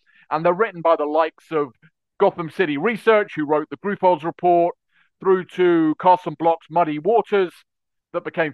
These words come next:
famous by challenging many of the Chinese stocks, through to the more prolific, recently Hindenburg Research,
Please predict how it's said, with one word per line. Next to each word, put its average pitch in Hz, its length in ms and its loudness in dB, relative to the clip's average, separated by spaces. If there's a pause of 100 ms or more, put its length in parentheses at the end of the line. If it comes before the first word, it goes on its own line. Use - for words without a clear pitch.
famous 160 320 0
by 143 160 0
challenging 147 680 -4
many 151 300 -2 (100)
of 135 340 2 (100)
the 123 180 -12
Chinese 160 640 -4 (480)
stocks, 170 500 2 (100)
through 196 160 2
to 175 140 -4
the 165 60 -2
more 165 220 2
prolific, 165 560 0
recently 147 480 -6
Hindenburg 147 520 -2
Research, 180 640 0